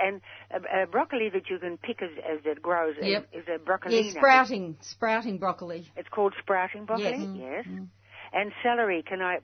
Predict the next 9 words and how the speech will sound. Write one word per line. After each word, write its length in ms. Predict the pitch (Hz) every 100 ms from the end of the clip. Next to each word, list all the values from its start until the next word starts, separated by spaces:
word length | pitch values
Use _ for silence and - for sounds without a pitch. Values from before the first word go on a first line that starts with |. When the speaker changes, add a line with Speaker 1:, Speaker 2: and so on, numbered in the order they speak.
| -
Speaker 1:
put 120 | 254 - -
celery 320 | 208 214 214
in? 220 | 269 370
Speaker 2:
Yes, 340 | 240 220 156 -
but 120 | - 196 _ _ -
plant 280 | 233 226 208
it 80 | -
deep. 320 | 208 190 - - - _ _ _ - -
Speaker 1:
Deep, 240 | 165 -